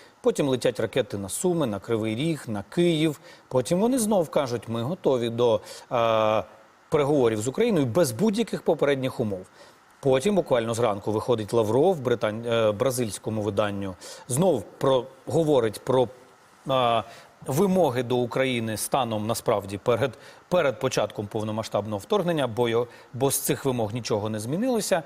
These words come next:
А, а потім, через кілька годин, Путін каже про тридобове перемир'я,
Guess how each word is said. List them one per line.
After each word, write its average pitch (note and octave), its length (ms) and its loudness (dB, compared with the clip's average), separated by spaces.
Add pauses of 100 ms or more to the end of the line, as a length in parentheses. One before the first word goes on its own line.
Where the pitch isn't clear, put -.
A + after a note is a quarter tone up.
(440)
А, C#3 380 4 (120)
а - 120 2 (560)
потім, D#3+ 480 2 (180)
через D#3 280 2
кілька F3+ 300 0
годин, F#3+ 400 -2 (340)
Путін A3+ 340 2
каже E3 320 0
про C3+ 300 2 (260)
тридобове E3+ 720 4
перемир'я, A2+ 800 0